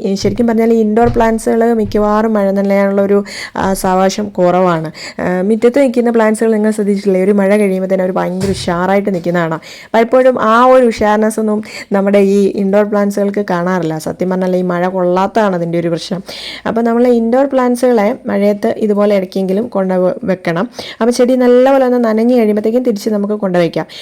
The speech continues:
അല്ലെങ്കിൽ എന്നാ ചെയ്യേണ്ടതെന്ന് വെച്ചാൽ മഴവെള്ളം ഒരു പാത്രത്തിലോ സ്-, ആ, എന്തെങ്കിലും ഒരു ടബിനകത്തൊക്കെ പിടിച്ചിട്ട്, ആ, അതിനകത്തോട്ട് ഈ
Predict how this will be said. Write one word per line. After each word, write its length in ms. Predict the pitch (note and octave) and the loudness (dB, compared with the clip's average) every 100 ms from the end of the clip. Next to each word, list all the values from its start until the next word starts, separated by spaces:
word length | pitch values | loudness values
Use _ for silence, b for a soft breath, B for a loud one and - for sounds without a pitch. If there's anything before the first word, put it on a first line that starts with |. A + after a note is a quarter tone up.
| B | B
അല്ലെങ്കിൽ 420 | - A3 B3+ D4 C#4+ | 0 2 2 2 4
എന്നാ 280 | B3 A#3 | 4 2
ചെയ്യേണ്ടതെന്ന് 400 | A#3 A3+ G#3 G#3 G3 | 2 2 2 0 0
വെച്ചാൽ 140 | A3 | 0
മഴവെള്ളം 540 | G#3+ G3 G3 G3 G#3+ G#3+ | 0 2 2 2 0 0
ഒരു 140 | G#3 G3+ | -2 0
പാത്രത്തിലോ 460 | G3 G3 F#3+ F#3+ F#3+ | -2 -4 -4 -2 -4
സ്-, 140 | - | -6
ആ, 280 | F#3 F#3 F#3 | -6 -4 -2
എന്തെങ്കിലും 400 | F3+ F#3+ F#3 F3+ | -2 0 2 0
ഒരു 120 | F3+ F3+ | 0 -2
ടബിനകത്തൊക്കെ 500 | F3 F3+ F3+ F#3 F#3+ | 0 0 -2 -6 -6
പിടിച്ചിട്ട്, 480 | F3+ F3+ F3 G#3+ F4+ B B B B | -4 -2 0 0 0 B B B B
ആ, 40 | A#3 G#3 | 0 0
അതിനകത്തോട്ട് 460 | G3+ G#3 G#3 A3 G#3+ | 2 2 2 0 2
ഈ 120 | G#3 | 0